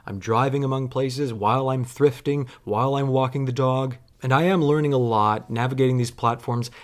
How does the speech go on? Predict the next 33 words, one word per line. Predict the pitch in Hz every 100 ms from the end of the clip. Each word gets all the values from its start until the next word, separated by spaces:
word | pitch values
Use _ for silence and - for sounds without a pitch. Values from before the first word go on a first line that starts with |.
| - -
and | 123
so | 123 147 139
my | 135 131
goal, | 123 - 170 160 123 120 123
tentatively, | 131 147 143 127 135
for | - 185
as | 156
long | 208 247 233
at | 202
least | 151 147 131 - - -
as | - 120
I | 131
am | 135 123
committed | 120 131 127
to | 113
doing | 107 139 151 104
this, | 98 - - _ -
I | 151
want | 170 220 220 -
to | 156 143 - -
generate | 139 143 143 139 139 139
three | - 135 135
thousand | 131 123 123 117 113
dollars | 107 104 104 95
a |
month. | 95 90 - - _ _ - - -
And | 123 117 147 120
from | - 131 127
doing | 160 180 156
this, | 147 147
I |
want | 147 196 185
it | 180